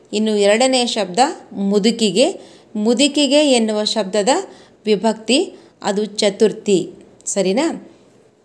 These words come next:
ಇನ್ನು ಮುಂದಿನ ಪ್ರಶ್ನೆಗೆ ಹೋಗೋಣ. ನಲವತ್ತಾರನೇ ಪ್ರಶ್ನೆ,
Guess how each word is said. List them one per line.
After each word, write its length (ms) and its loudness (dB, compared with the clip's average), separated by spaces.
ಇನ್ನು 240 0
ಮುಂದಿನ 440 4
ಪ್ರಶ್ನೆಗೆ 520 -2
ಹೋಗೋಣ. 400 2
ನಲವತ್ತಾರನೇ 720 2
ಪ್ರಶ್ನೆ, 400 -6